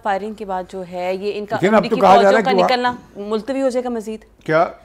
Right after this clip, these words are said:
Speaker 1: अमरीकी फौजियों का निकलना वहाँ से
Speaker 2: नहीं,
Speaker 1: मुलतवी
Speaker 2: वो
Speaker 1: हो
Speaker 2: तो
Speaker 1: जाएगा?
Speaker 2: उन्होंने कह दिया कि ग्यारह सितंबर तक हम ले जाएंगे।
Speaker 1: अच्छा।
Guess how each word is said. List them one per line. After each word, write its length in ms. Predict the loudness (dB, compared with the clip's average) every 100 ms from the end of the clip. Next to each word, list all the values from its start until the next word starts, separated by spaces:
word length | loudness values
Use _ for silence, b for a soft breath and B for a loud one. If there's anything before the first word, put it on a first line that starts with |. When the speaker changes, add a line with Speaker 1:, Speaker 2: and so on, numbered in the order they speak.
| b b b
Speaker 1:
अमरीकी 400 | -10 -6 -6 -8
फौजियों 360 | -4 -4 -4 -6
का 120 | -6
निकलना 380 | -6 -4 -4 -4
वहाँ 200 | -4 -8
से 100 | -2
Speaker 2:
नहीं, 240 | 0 2
Speaker 1:
मुलतवी 160 | 0 2
Speaker 2:
वो 60 |
Speaker 1:
हो 60 | 2
Speaker 2:
तो 60 | 2
Speaker 1:
जाएगा? 100 | 2
Speaker 2:
उन्होंने 200 | 0 0
कह 200 | 2 4
दिया 220 | 4 2
कि 140 | 2
ग्यारह 480 | 2 2 4 4 2
सितंबर 420 | -2 -6 -4 -4
तक 180 | -4 -6
हम 100 | -6
ले 60 | -8
जाएंगे। 180 | -10 -14
Speaker 1:
अच्छा। 240 | -18 -20